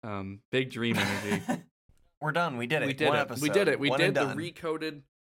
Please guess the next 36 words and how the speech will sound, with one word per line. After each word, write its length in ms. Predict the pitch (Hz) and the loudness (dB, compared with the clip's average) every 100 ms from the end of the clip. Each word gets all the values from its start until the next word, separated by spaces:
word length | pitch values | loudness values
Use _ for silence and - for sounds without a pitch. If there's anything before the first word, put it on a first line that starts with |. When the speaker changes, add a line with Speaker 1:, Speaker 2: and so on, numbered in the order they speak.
| - | -8
Speaker 1:
episode. 560 | 135 117 - 87 90 - _ - - _ 131 | -6 -6 -10 -12 -12 -14 _ -20 -20 _ 0
Um, 240 | 131 127 | 2 2
where 140 | 139 | 2
are 60 | 190 | 2
you 160 | 202 170 | 2 2
on 80 | |
the 100 | 147 | 0
internet, 260 | 139 165 98 | -2 -6 -8
Wheels? 220 | 101 123 _ _ _ _ - | -10 -12 _ _ _ _ -6
Speaker 2:
Twitter 220 | 170 175 | -2 0
dot 200 | 151 147 | 0 0
com 240 | 156 135 | 0 0
slash 300 | 131 127 117 | 0 0 0
the 160 | 127 131 | -4 -4
Travis 380 | 131 117 117 113 | 0 0 -2 -2
W 480 | 123 113 120 117 117 | -2 -2 -4 -4 -4
and 220 | 101 110 | -6 -8
a 40 | |
podcast 600 | 107 113 107 - 107 107 | -6 -4 -4 -4 -6 -6
called 200 | - 104 | -8 -8
Very 280 | 101 113 117 | -4 -4 -4
Random 280 | 113 113 113 | -4 -6 -6
Encounters, 580 | 110 113 131 135 135 - | -10 -6 -2 -2 -2 -4
wherein 240 | 113 110 110 | -6 -6 -6
some 160 | 113 | -10
friends 240 | 107 113 117 | -6 -6 -6
and 80 | 110 | -6
I 120 | 113 | -6
play 160 | 113 113 | -6 -8
tabletop 520 | 143 151 151 131 127 | -4 -2 0 -2 0
role-playing 440 | 123 120 117 117 | -4 0 -2 -2
game 260 | 120 117 120 | -4 -6 -6
shows. 460 | - 113 113 117 - _ _ _ - | -4 -4 -4 -6 -10 _ _ _ -14
Fuck, 200 | 87 - | -12 -12
I 120 | 101 - | -16 -16
can't. 220 | 110 95 | -14 -14